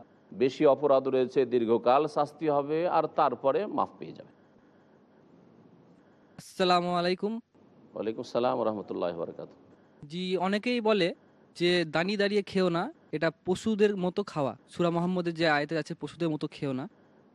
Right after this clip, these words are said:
Speaker 2: তো দাঁড়িয়ে দাঁড়িয়ে খাওয়াকে এখানে প্রসঙ্গে এনে টানে। তো এই প্রসঙ্গে আপনার কি মতামত?
Speaker 1: দাঁড়িয়ে খেও না, দাঁড়িয়ে খাওয়া পশুর খাওয়া। দাঁড়িয়ে খাওয়া পশুর কথা হাদিসে নেই, আহ, কিন্তু দাঁড়িয়ে খাওয়া নিষেধ আছে।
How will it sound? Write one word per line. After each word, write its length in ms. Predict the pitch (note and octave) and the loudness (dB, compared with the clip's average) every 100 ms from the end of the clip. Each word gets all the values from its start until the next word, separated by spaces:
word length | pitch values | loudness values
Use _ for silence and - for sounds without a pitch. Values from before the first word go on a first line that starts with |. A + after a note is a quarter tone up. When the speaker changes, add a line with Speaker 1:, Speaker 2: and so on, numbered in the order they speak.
| - | -6
Speaker 2:
তো 100 | D#3+ | 0
দাঁড়িয়ে 320 | D#3 F3+ G#3+ | 0 0 0
দাঁড়িয়ে 240 | G#3 G#3+ | 0 2
খাওয়াকে 420 | G3+ F3 F#3 F#3 | 0 2 2 2
এখানে 360 | F#3+ G3 G3 G3 | -2 0 2 2
প্রসঙ্গে 460 | F3 D#3+ F#3+ F#3 F3+ | 0 0 2 4 4
এনে 140 | F#3 | 2
টানে। 300 | - D3+ D#3 - _ _ _ _ | 0 -2 -2 -4 _ _ _ _
তো 60 | - | 0
এই 320 | C3 C#3 G#3+ | 2 4 4
প্রসঙ্গে 440 | G#3+ G#3+ A3+ A3 A3 | 4 2 2 2 2
আপনার 260 | A3 G#3+ | 2 0
কি 140 | - F#3+ | 0 -2
মতামত? 320 | C#3+ A2+ G#2 _ - _ _ _ - - - | -2 -4 -10 _ -20 _ _ _ -20 -20 -14
Speaker 1:
দাঁড়িয়ে 380 | - A2+ A#2 A#2 | 0 2 4 0
খেও 260 | - A2+ | 2 2
না, 160 | A#2+ C3+ | 2 0
দাঁড়িয়ে 280 | A#2 A2+ A2 | 0 0 -2
খাওয়া 200 | - G#2+ | -2 -4
পশুর 260 | B2 - G#2+ - | -4 -6 -8 -4
খাওয়া। 160 | D#2+ D#2 - _ _ _ _ _ _ - | -6 -6 -20 _ _ _ _ _ _ -8
দাঁড়িয়ে 260 | G#2 A2+ B2+ | -4 -2 -2
খাওয়া 200 | C3+ C#3 | -2 -2
পশুর 280 | C#3 B2 E3 | -2 -2 0
কথা 300 | D3+ D3+ D#3 | 2 0 2
হাদিসে 360 | D3 E3+ - E3+ | 0 -2 0 0
নেই, 280 | D3+ C#3 E3 _ _ - | 2 0 -4 _ _ -14
আহ, 120 | G2+ | -10
কিন্তু 540 | G2 C#3+ C#3+ C#3+ C3+ B2+ | -6 -4 -4 -2 -4 0
দাঁড়িয়ে 300 | B2 B2 C3 | -2 -2 -4
খাওয়া 260 | - A#2+ | -2 -2
নিষেধ 320 | A2 - G2 | -2 -2 -4
আছে। 200 | D#2 D#2 | -4 -10